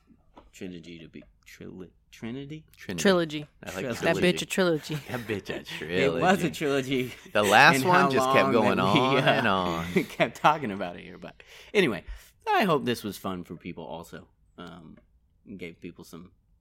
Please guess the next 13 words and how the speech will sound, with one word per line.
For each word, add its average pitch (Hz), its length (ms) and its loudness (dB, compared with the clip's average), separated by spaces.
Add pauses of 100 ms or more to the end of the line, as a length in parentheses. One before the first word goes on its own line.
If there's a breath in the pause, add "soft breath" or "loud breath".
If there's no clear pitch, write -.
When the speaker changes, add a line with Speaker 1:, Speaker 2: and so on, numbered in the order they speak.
Speaker 1:
something 87 400 -12
to 80 100 -20
think - 220 -18
about. - 180 -20 (160)
Speaker 2:
Yeah. - 200 -20 (380 loud breath)
I - 40 -2
mean, 185 160 2
I 190 80 -2
think 190 240 -6
just, - 420 -4
um, 87 680 -4 (600 soft breath)
you 113 140 -4
know, 90 320 -6